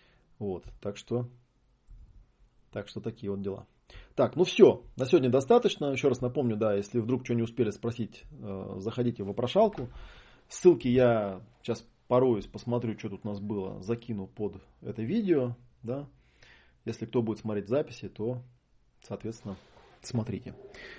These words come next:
Вот. А человеку, который поставил дизлайк, да, которому не понравилось видео, вот, хочу просто сказать, да, то, что я уже говорил, как бы, если ставишь дизлайк, обосновывай, пиши, что тебе конкретно не понравилось.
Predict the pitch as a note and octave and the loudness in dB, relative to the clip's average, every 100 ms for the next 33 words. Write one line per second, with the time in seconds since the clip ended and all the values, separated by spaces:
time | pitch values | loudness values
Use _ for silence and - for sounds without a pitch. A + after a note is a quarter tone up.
0 | - - G#2 G2 - D3 B2+ B2 B2+ B2+ | -14 -6 -6 -4 -2 -2 0 0 0 0
1 | B2 C#3+ A#2 G2+ A#2+ A2+ D#3 F#3 F3+ - | 0 4 2 2 0 4 6 4 2 -12
2 | A2+ A2 A2+ A#2 G#2+ G#2 A2 A2+ G#2+ F#2+ | -8 -6 -6 -8 -8 -6 -4 -4 -4 -6
3 | - A2+ G2+ G2 F#2 - - - - - | -4 -2 -2 -4 -8 -18 -18 -20 -16 -10
4 | G2+ - A#2+ C#3 C3+ B2 A#2 C3 B2 G2+ | -8 -6 -6 -2 -2 -2 -2 4 4 4
5 | C3+ B2+ D#3 - C3+ B2+ A#2+ A2+ A#2+ A#2+ | 2 4 2 2 2 4 2 2 4 4
6 | G2 G2+ G2 A2 - D#3 E3+ G2+ A2+ A2 | 0 -4 -6 -6 -4 0 2 0 -4 0
7 | A2+ G2+ - A#2+ A#2+ B2 A#2 G#2+ F#2+ F#2 | 0 -2 -8 -6 -4 -2 -4 -4 -6 -8
8 | - A#2+ C3+ - D#3 C3 - A#2 B2+ B2+ | -8 -6 -4 -4 -4 -4 -6 -6 -6 -6
9 | G#2+ G2+ G#2 G2+ G#2 G#2+ - | -8 -6 -6 -6 -8 -12 -18